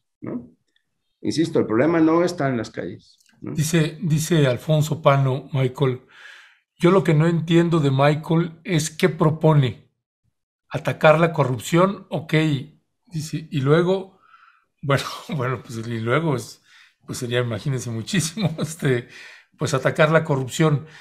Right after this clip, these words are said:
Speaker 2: Sin embargo, Michael, y ya para cerrar, el, el discurso del presidente López Obrador,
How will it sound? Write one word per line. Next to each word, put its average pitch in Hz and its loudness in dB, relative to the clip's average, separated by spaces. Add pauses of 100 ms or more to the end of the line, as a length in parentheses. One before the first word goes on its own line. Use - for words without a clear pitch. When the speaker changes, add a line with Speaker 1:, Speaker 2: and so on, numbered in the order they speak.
(420)
Speaker 2:
Sin 156 0
embargo, 196 6
Michael, 196 4
y 165 -2
ya 165 2
para 160 6
cerrar, 151 4
el, 131 -6
el 127 -4
discurso 160 -2
del 156 0
presidente 151 0
López 156 0
Obrador, 135 2